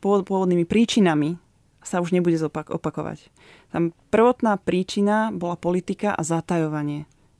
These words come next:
Dnes, keď sa Medzinárodná jadrová organizácia snaží ukazovať, že ako sa čo robí, o, sú prísne školenia, sú sprísnejšie, prísnejšie skúšky na tých jednotlivých operátorov jadrových blokov. O,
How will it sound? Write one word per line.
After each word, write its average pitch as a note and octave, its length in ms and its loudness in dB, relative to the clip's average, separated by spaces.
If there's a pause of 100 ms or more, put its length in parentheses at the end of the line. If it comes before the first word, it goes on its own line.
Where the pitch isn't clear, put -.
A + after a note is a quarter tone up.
(140)
Dnes, G#3 560 2
keď G3 160 -4
sa F3 200 -2 (200)
Medzinárodná E3+ 640 2
jadrová E3 240 0
organizácia E3 500 -2
snaží E3+ 640 0 (360)
ukazovať, F3 640 0
že D3+ 120 -10 (200)
ako - 240 -6
sa F3+ 160 -6
čo - 160 -8
robí, D3 480 -6 (160)
o, D#3+ 240 -8
sú - 160 -14
prísne F#3+ 400 0
školenia, D3 560 -6
sú - 160 -12
sprísnejšie, F#3+ 720 -2 (240)
prísnejšie G3 480 -2
skúšky F3+ 480 -4
na D3+ 240 -4
tých D#3 320 -6
jednotlivých D#3 400 -4
operátorov D#3+ 560 -2
jadrových D3 320 -4
blokov. D3+ 400 -6 (720)
O, E3 320 0